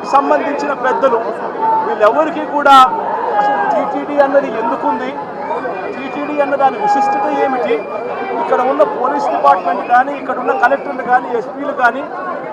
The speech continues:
వీళ్ళు టీటీడీకి సంబంధించిన ఇటువంటి ఇంపార్టెంట్ రోజుల్లో ఎటువంటి జాగ్రత్తలు తీసుకోవాలి అని చెప్పి వీళ్ళందరికీ కూడా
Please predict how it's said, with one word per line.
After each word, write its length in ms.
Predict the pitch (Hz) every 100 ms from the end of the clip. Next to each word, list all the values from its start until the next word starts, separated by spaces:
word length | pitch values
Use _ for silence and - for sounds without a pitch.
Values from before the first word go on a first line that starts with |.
| - - 359
వీళ్ళు 200 | 339 -
టీటీడీకి 640 | - 269 - 294 294 -
సంబంధించిన 760 | 277 277 285 269 - - 277 254 - - - - - -
ఇటువంటి 360 | 254 269 277 220
ఇంపార్టెంట్ 580 | 196 359 294 294 294
రోజుల్లో 600 | 262 277 220 - 277 240
ఎటువంటి 380 | 233 - 294 -
జాగ్రత్తలు 580 | - 202 254 294 - 294
తీసుకోవాలి 600 | - 262 247 277 277 285
అని 160 | 262 226
చెప్పి 240 | 208 - - - - - 247 254 - -
వీళ్ళందరికీ 540 | 196 185 233 302 302 302
కూడా 260 | 427 427